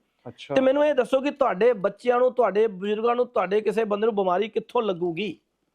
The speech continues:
Speaker 1: ਹਾਂ, ਜੇ already ਉਹ ਨੈਗੇਟਿਵ ਰੇਂਜ ਨਹੀਂ ਅੰਦਰ ਆਊਗੀ।
Speaker 2: ਨੈਗੇਟਿਵ ਰੇਂਜ ਆਉਣੀ ਨਹੀਂ।
Speaker 1: ਹਾਂ।
Speaker 2: ਔਰ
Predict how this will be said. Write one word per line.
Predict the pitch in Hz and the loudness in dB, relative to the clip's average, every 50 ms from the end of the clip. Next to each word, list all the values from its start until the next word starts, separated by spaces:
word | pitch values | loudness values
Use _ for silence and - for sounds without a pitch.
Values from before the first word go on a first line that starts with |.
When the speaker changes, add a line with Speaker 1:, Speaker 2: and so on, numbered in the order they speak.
| _ 110 | _ -14
Speaker 1:
ਹਾਂ, | 110 107 101 95 98 107 | -14 -14 -14 -14 -10 -4
ਜੇ | 117 139 | -2 0
already | 147 147 147 147 156 156 165 | 0 2 2 0 0 0 0
ਉਹ | 170 | -2
ਨੈਗੇਟਿਵ | 160 147 135 127 - 160 151 147 | -2 -2 -4 -4 -4 -2 -2 0
ਰੇਂਜ | 139 135 135 135 | 0 -2 -2 0
ਨਹੀਂ | 147 156 147 | 0 0 0
ਅੰਦਰ | 131 127 123 123 | -2 -2 -2 -2
ਆਊਗੀ। | 117 117 175 | 0 0 0
Speaker 2:
ਨੈਗੇਟਿਵ | 214 220 - 311 302 285 | 0 0 0 0 2 2
ਰੇਂਜ | 285 285 285 | 2 0 0
ਆਉਣੀ | 269 277 285 285 | 0 0 -2 -2
ਨਹੀਂ। | 277 269 - _ - | -4 -6 -8 _ -20
Speaker 1:
ਹਾਂ। | - - - - | -20 -10 -2 0
Speaker 2:
ਔਰ | 254 294 269 | 0 0 0